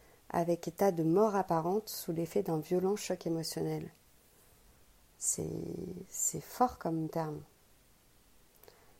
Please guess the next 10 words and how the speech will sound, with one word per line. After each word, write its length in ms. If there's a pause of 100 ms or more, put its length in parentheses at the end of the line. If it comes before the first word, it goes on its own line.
(180)
Dans 140
ce 180
cas-là, 400
le 80
cerveau 380
bloque 320
tous 120
les 120
processus 640
psychiques, 920